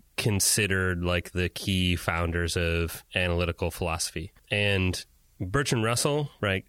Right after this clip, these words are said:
this is a guy who knows the impact of a good pipe on the quality of a portrait. <laughs> Everybody right now needs to pause the show,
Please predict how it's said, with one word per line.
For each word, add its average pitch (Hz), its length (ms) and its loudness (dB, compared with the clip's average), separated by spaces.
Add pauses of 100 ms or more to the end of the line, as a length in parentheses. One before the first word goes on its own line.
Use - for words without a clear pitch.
this 110 320 0
is 104 140 2
a 95 80 0
guy 98 600 0 (580)
who 104 220 2
knows 101 360 2
the 98 180 2
impact 120 580 -2 (280)
of 95 140 0
a 95 80 0
good 90 460 -2
pipe 95 360 -2 (480)
on 95 140 -2
the 85 80 -2
quality 90 540 -2
of 85 80 -2
a 85 60 -4
portrait. 110 540 -2 (280)
<laughs> - 1080 0
Everybody 123 600 4
right 113 240 0
now 107 180 2
needs 104 220 2
to 98 60 2
pause 104 340 0
the 95 80 2
show, 113 560 2